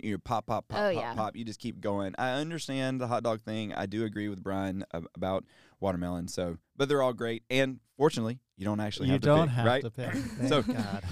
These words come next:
Speaker 1: uh, July first, though, is National Creative Ice Cream Flavors Day.
Speaker 2: Hmm.
Speaker 1: National Creative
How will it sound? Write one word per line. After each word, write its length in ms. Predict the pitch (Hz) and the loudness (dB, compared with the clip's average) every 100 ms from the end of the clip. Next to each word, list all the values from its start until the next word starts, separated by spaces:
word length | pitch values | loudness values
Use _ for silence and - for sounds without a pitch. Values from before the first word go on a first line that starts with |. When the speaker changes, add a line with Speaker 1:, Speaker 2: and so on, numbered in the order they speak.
| - - - - | -8 -14 -6 2
Speaker 1:
uh, 180 | 135 127 | 2 2
July 500 | 117 127 160 180 - | 0 2 2 0 -4
first, 500 | - - 170 143 - - | -4 2 4 2 -2 -2
though, 340 | 95 92 95 - | 2 4 2 4
is 320 | 98 98 92 - | 4 4 0 -2
National 440 | 107 110 123 117 | 0 0 0 -2
Creative 680 | 113 - 107 104 131 135 127 | -4 -4 0 0 2 0 0
Ice 320 | - 107 117 | 0 0 0
Cream 360 | - 104 98 101 | -6 -2 0 0
Flavors 640 | 107 107 107 95 85 76 - - | -2 2 2 2 0 -2 -8 -12
Day. 340 | 90 78 52 - _ - - _ _ _ | -6 -4 -4 -10 _ -18 -18 _ _ _
Speaker 2:
Hmm. 180 | - 185 | -16 -10
Speaker 1:
National 440 | 104 113 127 117 101 | -6 -4 -4 -8 -10
Creative 840 | - 113 104 127 185 127 82 - - | -6 -2 2 6 4 2 -4 -10 -20